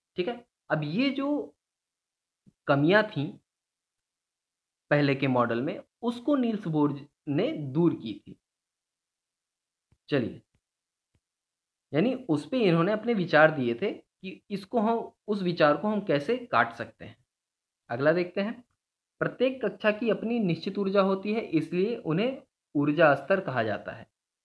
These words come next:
जैसे अब यहाँ चित्र में हम देखेंगे तो यहाँ हम ये पाते हैं कि देखिए, ये जो सेल है हमारा, एन वाला सेल है,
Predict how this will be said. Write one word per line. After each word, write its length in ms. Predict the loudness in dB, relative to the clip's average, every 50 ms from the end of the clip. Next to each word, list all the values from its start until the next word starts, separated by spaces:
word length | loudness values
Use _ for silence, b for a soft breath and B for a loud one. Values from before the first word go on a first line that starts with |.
| _ _ _ _ -6
जैसे 520 | 2 6 6 6 6 4 -2 -8 -8 -10 _
अब 120 | -10 -8 -6
यहाँ 160 | -6 -6 -8
चित्र 300 | -8 -8 -8 -8 -4 -2
में 80 | -2 0
हम 140 | 0 0
देखेंगे 580 | -2 -4 -4 -6 -6 -6 -4 -4 -4 -4 -6 -10 -16 _ _ _ _ _ _ _ _ _ _ _ _ _ _ _ _ _ _ _ _ _ _ _ _ _ _ _
तो 60 | -2 0
यहाँ 180 | 0 2 2
हम 240 | 0 0 -2 -4 -4 -2
ये 140 | 0 0 0
पाते 340 | 0 0 -4 -4 -6 -8
हैं 340 | -6 -6 -6 -6 -8 -10 -14 _ _ _ _ -10
कि 300 | -10 -8 -8 -10 -12 -16 _ _ _ _ _ _ _ _ _ _ _ _ _ _ -10
देखिए, 380 | -10 -10 -10 -10 -14 -20 -20 _ _ _ _ _ _ _ _ _ _ _ _ _ _ _ _ _ _ _ _ _ _ _ _ _ _ _ _ _ _ _ _ _ -8
ये 120 | -6 -4 -2
जो 380 | 0 0 0 0 -2 -6 -12 _ _ _ _ _ _ _ _ _ _ _ _ _ _ _
सेल 180 | 4 4 4 4
है 120 | 2 -2
हमारा, 380 | -6 -6 -6 -8 -10 -12 -16 _ _ _ _ _ _ _ _ _ _ _ _ _ _ _ _ _ -8 0 2
एन 140 | 4 4 6
वाला 240 | 6 6 6 6 4
सेल 280 | 2 2 2 2 2 0
है, 240 | -2 -4 -8 -12